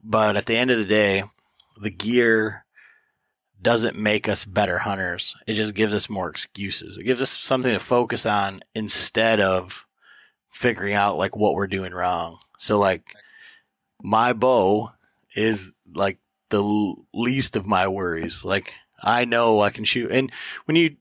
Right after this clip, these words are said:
you talk to a lot of these guys, um, you know, as we do, there are s-, like, two camps. There's guys that,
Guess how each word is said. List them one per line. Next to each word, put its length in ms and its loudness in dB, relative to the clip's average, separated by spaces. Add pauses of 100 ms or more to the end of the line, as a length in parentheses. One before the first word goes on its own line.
(220)
you 220 -4
talk 220 0
to 120 -2
a 20 0
lot 220 2
of 80 -2
these 180 -6
guys, 460 0 (1400)
um, 400 0
you 100 -2
know, 120 2
as 280 0
we 140 -12
do, 540 2 (1400)
there 300 4
are 100 2
s-, 320 -2
like, 260 -4
two 280 -2
camps. 520 -2
There's 280 -4
guys 360 0
that, 260 0